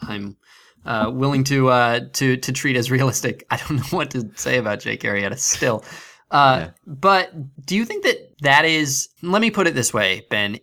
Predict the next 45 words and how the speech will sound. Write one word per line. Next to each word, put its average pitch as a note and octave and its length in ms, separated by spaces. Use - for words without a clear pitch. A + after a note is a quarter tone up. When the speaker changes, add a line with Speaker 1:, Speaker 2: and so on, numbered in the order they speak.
Speaker 1:
If F3 440
Pedro F3 680
were D3 180
pitching C3+ 360
in A#2+ 100
this A#2 160
environment, A2 640
do A#2+ 100
you A2 200
think A2 200
he A2 140
would G2+ 140
have G#2+ 80
had - 440
sub A2 380
one G2+ 220
E G2+ 140
R - 240
As? - 180
Or C3+ 240
is D#3+ 300
it D#3+ 180
just B2 560
impossible? C#3 540
Is A#2+ 200
babip D3 500
too - 180
much C#3 240
a - 20
part B2 240
of A#2+ 60
the A#2+ 60
game A2 420
and A2 380
too C#3+ 260
predictably A#2 720
unpredictable G#2 640
and G#2 160
too C#3+ 160
out A#2+ 120
of A2+ 40
the G#2+ 80
pitcher's - 260
control? C3 680
And C#3 460